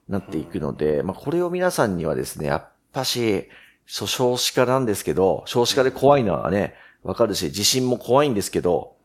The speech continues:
Speaker 1: あの、リスクヘッジできるので、
Speaker 2: うん。
Speaker 1: あの、しっかりそこを学んでですね、
Speaker 2: うん。
Speaker 1: あの、取り組んでいただきたいなと。
Speaker 2: うん。
Speaker 1: <laughs> 最近も、本当にね、周りの人の売却事情を聞いて思うわけですよ。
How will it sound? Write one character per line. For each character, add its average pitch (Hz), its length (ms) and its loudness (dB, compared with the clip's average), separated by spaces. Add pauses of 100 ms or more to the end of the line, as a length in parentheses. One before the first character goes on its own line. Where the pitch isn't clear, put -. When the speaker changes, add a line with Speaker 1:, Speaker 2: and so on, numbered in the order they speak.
(400)
Speaker 1:
あ 98 80 -8
の、 90 100 -4
リ 113 100 0
ス - 100 -4
ク 139 80 0
ヘ 135 120 4
ッ 117 40 -2
ジ - 140 -8
で 92 100 0
き 143 140 0
る 110 80 -4
の 69 120 -4
で、 73 400 -2 (120)
Speaker 2:
う 104 40 -12
ん。 110 400 -10
Speaker 1:
あ 87 120 0
の、 78 160 -4
し - 140 -2
っ - 20 -12
か 160 100 4
り 120 60 4
そ 98 140 -6
こ 95 140 0
を 90 40 0
学 107 340 2
ん 120 100 -2
で 120 100 2
で 73 100 -2
す 67 140 -8
ね、 64 380 -10 (200)
Speaker 2:
う - 20 -14
ん。 87 220 -16
Speaker 1:
あ 80 100 -4
の、 67 400 -4
取 110 220 -2
り - 40 -18
組 107 300 0
ん - 20 -2
で 90 360 2
い 98 40 -6
た - 140 -6
だ - 100 -6
き - 160 -6
た - 120 -2
い 131 60 -4
な 135 120 -6
と。 - 340 -8 (520)
Speaker 2:
う 135 40 4
ん。 - 40 2
Speaker 1:
<laughs> - 20 -12
最 127 220 4
近 - 320 0
も、 139 200 4 (280)
本 165 260 0
当 170 80 2
に 160 140 2
ね、 135 180 2
周 107 240 2
り 117 60 -2
の 127 60 2
人 120 140 -2
の 113 80 0
売 117 200 6
却 117 180 0
事 113 100 0
情 101 140 2
を 69 40 0
聞 - 180 -10
い - 20 -8
て - 100 -2
思 104 160 2
う 87 60 2
わ 80 80 2
け - 80 -4
で 62 100 -4
す - 100 -8
よ。 - 160 -6